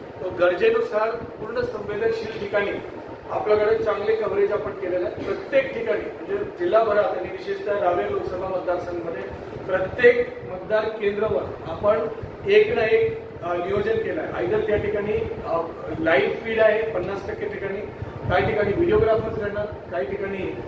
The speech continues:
अ, सीसीटीव्हीचे फुटेज राहणार आणि काही ठिकाणी मायक्रो ऑब्झर्वर्स, बँकचे अधिकारी मायक्रो ऑब्झर्व्हर म्हणून नियुक्त राहणार.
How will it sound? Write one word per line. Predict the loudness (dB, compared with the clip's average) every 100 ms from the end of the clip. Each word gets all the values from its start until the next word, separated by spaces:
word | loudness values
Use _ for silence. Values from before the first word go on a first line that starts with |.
| -10 -6
अ, | -4 -4
सीसीटीव्हीचे | -2 -2 0 0 2 2
फुटेज | 2 2 0 0
राहणार | 0 -2 -2 -6
आणि | -4
काही | 0 2 0
ठिकाणी | -2 -2 -4 -4
मायक्रो | -2 -2 4 6
ऑब्झर्वर्स, | 6 4 0 -2 -2
बँकचे | -2 -2 -2 -2
अधिकारी | -2 -2 -2 -2
मायक्रो | -2 -2 -2
ऑब्झर्व्हर | -2 0 -2 -2
म्हणून | -2 -2 -4
नियुक्त | -4 -4
राहणार. | -4 -6